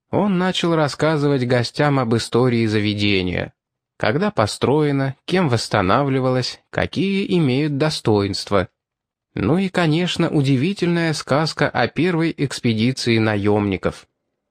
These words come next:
Правды в ней было процентов двадцать. Послушать этого болтуна, так без кружки пива группа ни за что бы не добралась до космодрома. "Хватит трепаться",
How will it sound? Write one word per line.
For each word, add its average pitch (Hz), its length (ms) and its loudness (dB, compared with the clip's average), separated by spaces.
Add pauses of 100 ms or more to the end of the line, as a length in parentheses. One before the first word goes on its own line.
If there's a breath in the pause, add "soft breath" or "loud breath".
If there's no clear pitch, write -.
Правды 196 440 0
в 131 80 2
ней 185 180 2
было 160 300 2
процентов 147 640 0
двадцать. - 600 0 (360)
Послушать 135 640 0
этого 127 320 2
болтуна, 113 640 0 (180)
так 135 180 2
без 151 200 -2
кружки 185 420 -2
пива 165 380 0
группа 147 420 -2
ни 180 220 0
за 202 180 0
что 185 260 -2
бы 147 140 2
не 117 140 2
добралась 113 540 2
до 104 120 2
космодрома. 104 840 2 (920)
"Хватит 220 440 0
трепаться", 147 640 0